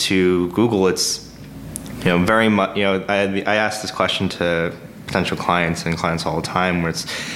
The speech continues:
you know, when you have a problem, what's the first thing that you do, right? And then, you know, you have one group of people who are like, "Well, first I, um, you know, do my research and do this." And I'm like, "No, no, no.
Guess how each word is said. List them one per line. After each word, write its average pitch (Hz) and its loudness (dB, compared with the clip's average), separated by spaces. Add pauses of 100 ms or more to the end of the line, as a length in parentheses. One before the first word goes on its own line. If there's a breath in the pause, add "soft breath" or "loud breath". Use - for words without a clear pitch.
(140 loud breath)
you 87 2
know, 82 4 (840)
when 107 8
you 98 4
have 107 2
a 92 2
problem, 92 2
what's 85 -2
the 95 -2
first 90 0
thing 95 2
that 87 0
you 95 0
do, 147 0 (560 loud breath)
right? 95 4
And 95 4
then, 90 2
you 95 0
know, 87 2
you 87 0
have 87 0 (520)
one 95 4
group 90 0
of 95 -2
people 95 0
who 87 -2
are 87 0
like, 85 -4
"Well, 147 4 (520 loud breath)
first 175 4
I, 113 4
um, 101 0
you 107 2
know, 104 2
do 113 0
my 120 4
research 107 2
and 101 0
do 104 2
this." 107 0
And 101 0
I'm 101 2
like, 101 2
"No, 135 2
no, 82 -2
no. - -12